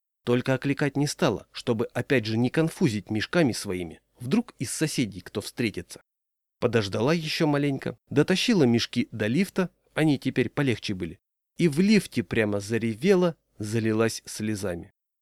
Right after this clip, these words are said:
Не успела она просохнуть, носом отхлюпать, заявился Виталий. «О, Генриетта!» обрадовался.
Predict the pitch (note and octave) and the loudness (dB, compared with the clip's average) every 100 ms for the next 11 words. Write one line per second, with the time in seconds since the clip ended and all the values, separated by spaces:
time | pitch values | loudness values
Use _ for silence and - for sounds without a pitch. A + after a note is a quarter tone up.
0 | _ _ _ _ _ _ _ _ _ _ | _ _ _ _ _ _ _ _ _ _
1 | _ _ _ _ - D#3+ A3 - - A#3+ | _ _ _ _ 4 6 6 4 2 4
2 | F#3+ - B2 A#2 - A#2+ - A#3+ A3 F#3+ | 2 2 2 2 2 0 2 0 2 0
3 | F3+ - _ B2+ F#3 - D#3+ D#3 - D3 | 0 -6 _ 2 2 2 0 0 0 0
4 | C#3+ C3+ - - A2+ B2+ C3 G3 F3+ D3 | 0 -4 -6 -6 2 4 4 0 2 0
5 | A#2+ A#2 F#2 E2+ - _ _ _ _ - | 2 0 -2 -4 -10 _ _ _ _ 2
6 | F3+ G3 F#3 F3+ E3+ D3 A#2+ D#3 F#3 F#3 | 6 8 10 10 8 6 2 4 6 6
7 | G#3 F3+ F3 G3+ G3+ F#3+ F3 _ - F3+ | 4 2 2 4 6 4 2 _ 4 6
8 | F3 - _ _ - A2 A2 G#2 F#2+ F#2 | 4 0 _ _ -2 0 0 -2 -6 -8
9 | G2+ | -14